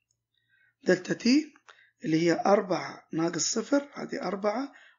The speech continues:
وهذا صفر، ودلتا تي عبارة عن عشرة ناقص صفر، هتدينا النص في أربعة في عشرة، يعني حتكون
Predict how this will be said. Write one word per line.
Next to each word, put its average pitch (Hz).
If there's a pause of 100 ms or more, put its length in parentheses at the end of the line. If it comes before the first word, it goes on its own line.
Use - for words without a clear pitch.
وهذا -
صفر، 240 (340)
ودلتا 190
تي 208
عبارة 180
عن 165
عشرة 226 (420)
ناقص 202
صفر، - (280)
هتدينا 180
النص 190
في -
أربعة 180
في 226
عشرة، 240 (960)
يعني 190
حتكون 202